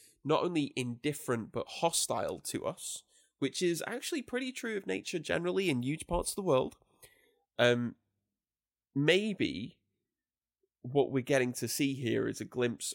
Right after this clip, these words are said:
of a world that is removed from anthropocentrism.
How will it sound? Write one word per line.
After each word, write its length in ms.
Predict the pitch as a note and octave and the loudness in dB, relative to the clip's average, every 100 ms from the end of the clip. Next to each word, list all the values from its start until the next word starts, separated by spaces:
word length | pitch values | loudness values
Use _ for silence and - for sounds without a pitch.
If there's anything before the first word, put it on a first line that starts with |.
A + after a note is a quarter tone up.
| - | 0
of 120 | A#2+ | 2
a 120 | A2+ | 2
world 560 | A2+ B2 B2 A#2+ A#2 - - - | 2 4 4 4 0 -6 -12 -2
that 160 | B2 | 0
is 200 | A2+ A2+ | 0 0
removed 480 | A2+ A2+ A#2 A#2 A2+ | 0 2 2 2 0
from 200 | - A2+ | -2 -2
anthropocentrism. 1080 | A2 A2+ - A2 A2+ A#2 B2+ D3+ D3 F3 | -2 -2 -4 -2 -2 0 -2 -2 -2 -4